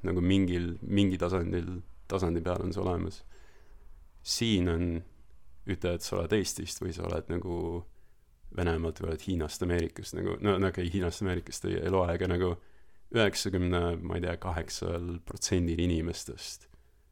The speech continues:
ei ole otsest kokkupuudet ei eestlaste, ei venelastega, nagu see, kes ütled, et nagu ükskõik, kes sa oled, nende ei ole, neil ei ole nagu mingit nagu stereotüüpi nagu võtta, mis sulle nagu kaela nagu riputada, vaata.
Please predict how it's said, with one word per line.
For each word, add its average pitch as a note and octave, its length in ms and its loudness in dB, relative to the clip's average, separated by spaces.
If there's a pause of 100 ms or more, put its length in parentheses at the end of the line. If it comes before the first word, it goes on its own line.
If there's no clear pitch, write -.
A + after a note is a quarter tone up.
(120)
ei F2+ 180 0
ole F2+ 160 2 (100)
otsest - 340 -2
kokkupuudet F2 600 -2
ei F#2+ 220 4
eestlaste, F#2+ 440 -2
ei E2+ 200 0
venelastega, E2+ 600 -4
nagu F#2+ 240 -6
see, G2 160 -10
kes F#2+ 160 -2
ütled, F#2 320 -4
et E2 80 -6
nagu F2+ 280 0 (400)
ükskõik, - 400 0
kes - 120 -6
sa - 100 2
oled, F2+ 220 2 (760)
nende F#2+ 280 6
ei G2 80 12
ole, G2 160 6
neil F#2 300 4
ei F#2+ 80 10
ole G2 220 10
nagu F2 180 2
mingit F2 260 0
nagu E2+ 100 -2
stereotüüpi F2 680 0
nagu F2 180 -2
võtta, F2 240 -2
mis F2+ 160 0
sulle F2+ 300 0
nagu F2 220 2 (240)
kaela F2 400 2
nagu F2 260 0 (300)
riputada, F2+ 500 -4
vaata. - 320 -8